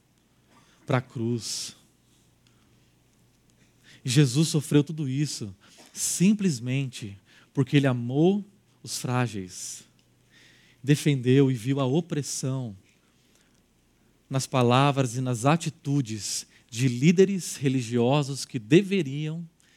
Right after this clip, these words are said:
que deveriam dar consolo, segurança,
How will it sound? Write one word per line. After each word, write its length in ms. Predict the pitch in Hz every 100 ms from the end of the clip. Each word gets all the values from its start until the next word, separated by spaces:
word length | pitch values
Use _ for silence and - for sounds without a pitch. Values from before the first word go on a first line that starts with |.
| _
que 120 | -
deveriam 920 | 123 104 165 208 190 135 123 131 135 135 _ _ _ _ _ _ _ _ _ _ _ _ _ _ _ - - _ _ -
dar 160 | 131
consolo, 800 | 131 123 101 - 135 143 143 143 - _ _ -
segurança, 960 | - 139 117 113 123 127 - 127 123